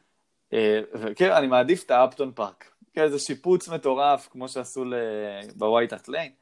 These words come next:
אה, כאילו, איצטדיון קצת טיפה מבאס.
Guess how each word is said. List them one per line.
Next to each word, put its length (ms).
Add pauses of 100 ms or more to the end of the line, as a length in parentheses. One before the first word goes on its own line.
(680)
אה, 640
כאילו, 240
איצטדיון 420
קצת 260 (200)
טיפה 280
מבאס. 560